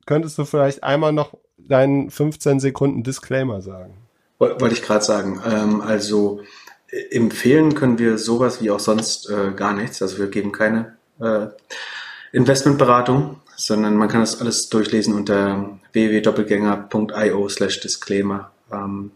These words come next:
Speaker 2: dass wir, wir raten von manchen Sachen ab, wollen wir uns sehr sicher sind, aber wir, wir empfehlen prinzipiell nichts und man sollte keine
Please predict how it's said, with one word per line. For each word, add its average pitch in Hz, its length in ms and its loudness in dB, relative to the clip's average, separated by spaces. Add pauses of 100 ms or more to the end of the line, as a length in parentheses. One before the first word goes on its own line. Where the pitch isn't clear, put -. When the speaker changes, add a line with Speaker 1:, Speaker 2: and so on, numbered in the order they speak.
Speaker 2:
dass - 220 -16
wir, 92 220 -10
wir 101 140 0
raten 113 260 2
von 104 100 2
manchen 120 300 2
Sachen 113 260 0
ab, 123 240 -6
wollen 117 220 2
wir 113 80 2
uns 113 100 -2
sehr 110 100 0
sicher 104 220 -2
sind, 104 180 -6
aber 90 240 -8
wir, 92 240 -6
wir 92 100 -4
empfehlen 92 360 -4
prinzipiell 92 460 -8
nichts 92 180 -8
und 95 80 -6
man 92 100 -2
sollte 92 200 -4
keine 92 340 -4